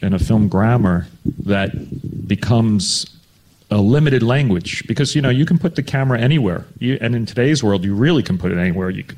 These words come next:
with a drone, you could stick it on the ceiling. Um,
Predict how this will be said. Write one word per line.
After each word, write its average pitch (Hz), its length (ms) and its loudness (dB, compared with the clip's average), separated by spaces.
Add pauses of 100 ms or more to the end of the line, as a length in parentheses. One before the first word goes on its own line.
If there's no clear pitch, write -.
(140)
with 107 120 -2
a 101 40 -2
drone, 113 400 -2
you 104 60 -4
could 92 120 -4
stick - 220 -6
it 110 60 0
on 98 100 2
the 95 80 0
ceiling. 123 480 -2 (960)
Um, 101 320 2